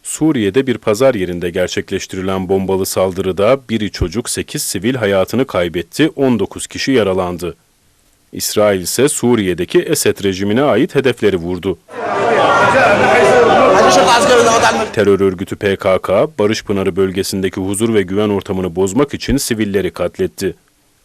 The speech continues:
Resulayn'da el yapımı patlayıcı yüklü motosiklet sivillerin bulunduğu yerde patlatıldı. Patlamada ilk belirlemelere göre sekiz sivil hayatını kaybetti,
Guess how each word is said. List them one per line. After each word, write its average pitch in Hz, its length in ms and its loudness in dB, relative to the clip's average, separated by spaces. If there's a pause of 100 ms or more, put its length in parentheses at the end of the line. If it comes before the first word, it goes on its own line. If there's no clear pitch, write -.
(300)
Resulayn'da 107 840 0
el 107 160 0
yapımı 104 360 -2
patlayıcı 104 540 -2
yüklü 101 320 -2
motosiklet 95 680 -4
sivillerin 98 640 -2
bulunduğu 98 440 -2
yerde 104 340 2
patlatıldı. 95 720 -6 (720)
Patlamada 104 560 0
ilk 123 280 -8
belirlemelere 101 680 0
göre 107 280 0
sekiz - 300 -8
sivil 98 300 -6
hayatını 98 480 -2
kaybetti, 101 640 -2